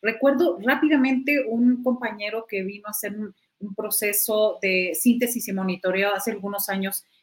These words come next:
él, él era de Chile, y la primera semana, las primeras dos semanas, eh, decía que él no podía dormir porque tenía que monitorear todas las cuestiones de seguridad, y decía,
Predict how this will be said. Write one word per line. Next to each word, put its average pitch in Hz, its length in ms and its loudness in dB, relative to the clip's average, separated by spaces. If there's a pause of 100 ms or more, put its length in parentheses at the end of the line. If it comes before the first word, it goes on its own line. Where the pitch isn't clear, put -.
él, 185 200 0
él 202 200 4
era 208 180 4
de 180 140 0
Chile, 214 460 4 (380)
y 220 600 0
la 208 220 2
primera 226 360 2
semana, 269 540 4
las 226 200 -2
primeras 233 420 -2
dos 254 160 2
semanas, 233 680 0
eh, 185 140 -4
decía 214 380 -2
que - 80 0
él 220 120 0
no 240 140 2
podía 202 360 -2
dormir 208 480 0
porque - 220 -8
tenía 208 420 -4
que 226 160 0
monitorear 196 680 0 (380)
todas 220 240 2
las 214 160 -4
cuestiones 202 400 -4
de 202 100 -2
seguridad, 175 540 2 (560)
y 202 80 -2
decía, 226 500 4